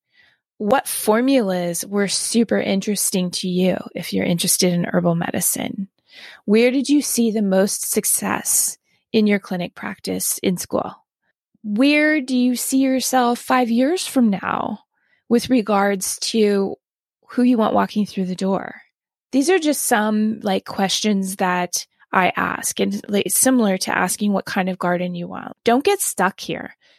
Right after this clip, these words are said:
Do not spend a bunch of time on this. You should pick this in within a one or two weeks of just meditate on it, get a good feel on it, and then pick it and go.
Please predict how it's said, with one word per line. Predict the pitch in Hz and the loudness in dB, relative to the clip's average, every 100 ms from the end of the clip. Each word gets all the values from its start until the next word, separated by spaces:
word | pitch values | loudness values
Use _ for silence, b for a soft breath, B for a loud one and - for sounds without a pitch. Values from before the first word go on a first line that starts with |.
| b - | b 0
Do | 262 | 2
not | 330 359 | 4 2
spend | - 349 | 2 0
a | 294 | 2
bunch | 240 | 0
of | 220 | 0
time | - - 185 185 | -8 -10 -8 -4
on | 202 226 | -2 2
this. | 254 285 - - b b | 2 0 -2 -6 b b
You | 233 294 | 0 2
should | - 349 302 - | 4 0 0 -4
pick | - 277 - | -2 -2 0
this | 214 - - - | 0 0 -4 -4
in | 233 214 220 196 | 0 2 0 0
within | 214 214 214 | 0 2 0
a | |
one | 196 202 196 | 0 0 0
or | 196 | -2
two | - 196 | 0 0
weeks | 185 175 - | 0 -4 -4
of | 170 185 | -6 -6
just | 190 190 - | -8 -8 -2
meditate | 196 247 311 302 311 | 2 2 2 2 2
on | 285 277 269 | 4 2 4
it, | 269 262 b b b b | 2 0 b b b b
get | - 254 | 2 2
a | |
good | 294 302 | 2 -2
feel | - 262 233 226 | 0 2 2 2
on | 214 214 | 0 0
it, | 214 | -2
and | 214 196 | -2 0
then | 208 196 | 0 -2
pick | 214 208 | -4 -2
it | 190 - _ | -2 -4 _
and | 208 190 | -2 -2
go. | 180 175 - | 0 -2 -4